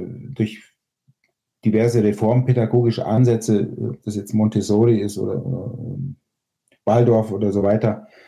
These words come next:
mal so Ansätze, äh, anders zu denken. Und, ähm, sowas bräucht's viel mehr. Äh, und das ist das, äh, was ich zumindest im Ansatz auch mit meinem Bildungszentrum versuche.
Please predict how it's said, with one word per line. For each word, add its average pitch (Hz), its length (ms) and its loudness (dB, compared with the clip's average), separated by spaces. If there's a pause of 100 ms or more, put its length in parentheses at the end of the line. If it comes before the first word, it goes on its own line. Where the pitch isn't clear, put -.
(180)
mal 110 200 4
so 113 120 6
Ansätze, 123 500 4
äh, 120 340 4
anders 127 380 0
zu 110 80 -2
denken. 113 600 0 (300)
Und, 104 420 0
ähm, 98 420 -2 (960)
sowas 135 300 2
bräucht's 135 300 2
viel 120 220 4
mehr. 104 420 2 (200)
Äh, 104 240 2
und 110 420 -4
das 123 180 2
ist 131 160 2
das, 131 280 0
äh, 110 340 0
was 110 160 -4
ich 110 180 -8
zumindest 113 380 0
im 101 60 -10
Ansatz 123 360 2
auch 110 160 -4
mit 110 100 2
meinem 104 260 2
Bildungszentrum 131 640 2
versuche. 123 520 2